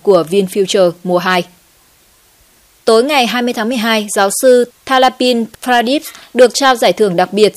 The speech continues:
dành cho nhà khoa học đến từ các nước đang phát triển của VinFuture hai nghìn không trăm hai mươi hai với nghiên cứu hệ thống lọc nước nhiễm arsen và kim loại nặng với chi phí thấp. Giáo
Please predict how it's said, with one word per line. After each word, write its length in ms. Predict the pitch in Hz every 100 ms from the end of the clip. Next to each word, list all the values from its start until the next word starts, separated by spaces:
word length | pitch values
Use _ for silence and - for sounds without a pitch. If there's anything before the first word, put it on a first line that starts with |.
| 214
dành 160 | 185
cho 140 | 185 208
nhà 180 | 202
khoa 180 | 175 208
học 180 | 196 -
đến 260 | - 180 196
từ 140 | 254
các 160 | 185 240
nước 320 | 277 294 _
đang 220 | - 202
phát 160 | - 269
triển 300 | - 240 165
của 180 | - 180
VinFuture 640 | 165 196 - 202 190 202 175
hai 160 | 196 185
nghìn 160 | 185
không 160 | 175 190
trăm 160 | 202
hai 100 | 196
mươi 60 | 196
hai 220 | 196 185 175 - - -
với 180 | 226
nghiên 240 | 247 285 262
cứu 360 | - 214 226
hệ 180 | 277 262
thống 260 | - 196 208
lọc 180 | 262 208
nước 220 | 254 269
nhiễm 240 | 240 247 285 320 -
arsen 420 | 226 - 220 202 - - -
và 140 | 196
kim 220 | 185 233
loại 160 | 220 -
nặng 220 | 185 190
với 260 | 180 156 170
chi 140 | 175 202
phí 160 | 190
thấp. 220 | 170 285 - _ _ - - - -
Giáo 220 | - 226